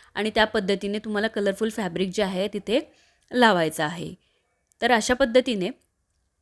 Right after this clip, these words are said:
आता फ्रंट आणि बॅक आर्महोलची जी आहे आपल्याला इथे मार्किंग करायची. फ्रंट आर्महोलसाठी एक इंच,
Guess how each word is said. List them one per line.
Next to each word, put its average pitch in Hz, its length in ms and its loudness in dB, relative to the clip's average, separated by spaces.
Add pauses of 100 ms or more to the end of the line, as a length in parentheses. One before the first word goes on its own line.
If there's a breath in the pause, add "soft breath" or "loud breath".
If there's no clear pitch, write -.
(320)
आता 214 180 2
फ्रंट 247 360 2
आणि 269 120 2
बॅक 240 260 2
आर्महोलची 208 440 -4
जी 202 100 -2
आहे 202 200 0
आपल्याला 196 280 -4
इथे 190 140 -4
मार्किंग 190 340 -4
करायची. 175 380 -4
फ्रंट 208 340 -4
आर्महोलसाठी 196 500 -4
एक 165 220 -4
इंच, 214 240 -4